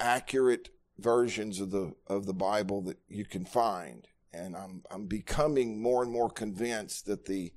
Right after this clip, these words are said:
Legacy Standard Bible that has just been put out by John MacArthur's group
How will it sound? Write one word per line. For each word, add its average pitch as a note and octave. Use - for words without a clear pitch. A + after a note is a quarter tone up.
Legacy B2+
Standard B2
Bible A2+
that G2
has G#2
just -
been G#2+
put A#2
out A2
by G2+
John A#2
MacArthur's A2
group G2+